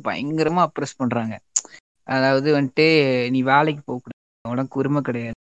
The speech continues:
அதாவது இப்போ நீங்க கல்யாணம் பண்ணி போயிட்டீங்கன்னா வேலைக்கு போக கூடாது. அந்த பொண்ணால இண்டிவிஜுவலா வேற ஆண், அந்த ஊரை தாண்டி வெளியே கூட யாரையும் சூஸ் பண்ணக்கூடாது. அந்த ஊர்ல இருக்க ஆளுங்களை தான் சூஸ் பண்ணுவோம். ரொம்ப அநியாயமா பண்றாங்க. இது மாதிரி எக்கச்சக்க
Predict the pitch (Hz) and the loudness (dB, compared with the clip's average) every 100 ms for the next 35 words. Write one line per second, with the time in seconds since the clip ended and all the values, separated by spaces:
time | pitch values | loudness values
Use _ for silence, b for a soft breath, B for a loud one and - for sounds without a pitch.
0 | _ _ 127 131 143 160 170 143 135 135 | _ _ -6 -2 0 0 0 0 0 0
1 | 131 131 131 135 143 139 135 131 127 127 | 2 0 0 0 0 -2 -4 -4 -4 -2
2 | 123 127 127 180 160 131 135 139 - 120 | 0 0 0 -2 0 0 0 0 -4 -6
3 | 113 131 135 147 156 175 165 143 147 160 | -4 -2 0 0 0 0 0 0 2 2
4 | 151 175 135 131 143 143 113 _ _ - | 2 0 0 0 2 0 -2 _ _ -20
5 | - - 120 151 175 170 - 127 135 151 | -18 -12 0 2 2 -2 -2 -2 0 2
6 | 190 175 170 175 180 160 160 160 156 160 | 2 2 0 0 2 2 4 2 2 2
7 | 151 143 143 165 165 - 127 117 113 104 | 2 0 0 0 0 -2 -4 -4 -8 -10
8 | - _ _ - 131 139 170 170 156 151 | -18 _ _ -4 0 2 2 4 4 4
9 | 139 139 135 139 147 139 - 117 107 87 | 2 2 -2 -4 -4 -4 -4 -6 -8 -8
10 | 62 131 175 190 165 165 160 165 156 135 | -12 -8 -2 0 2 0 0 -2 -4 -4
11 | 127 127 131 170 190 139 - 202 196 170 | -4 -2 -2 0 0 -2 -4 -4 -2 -2
12 | 156 131 | 0 0